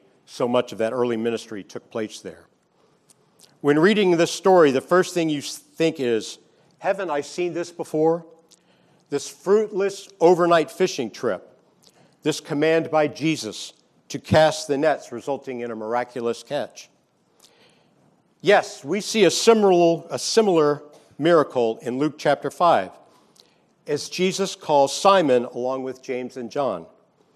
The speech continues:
telling them that from this time forward, they will be fishers of men,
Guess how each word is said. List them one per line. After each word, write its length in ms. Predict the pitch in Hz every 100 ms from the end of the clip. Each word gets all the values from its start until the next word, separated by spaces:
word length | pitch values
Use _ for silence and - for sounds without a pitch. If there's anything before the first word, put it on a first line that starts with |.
| _ _ _ _ _
telling 360 | - 175 170 156
them 240 | 160 156
that 200 | 143 -
from 160 | 143 123
this 200 | 175 170
time 320 | - 170 151
forward, 580 | - 175 170 117 98 - _ _ _ _ _ -
they 160 | 147
will 140 | 151 127
be 460 | 135 123 117 - _
fishers 600 | _ 165 151 139 123 -
of 240 | 123 95
men, 320 | 127 131 92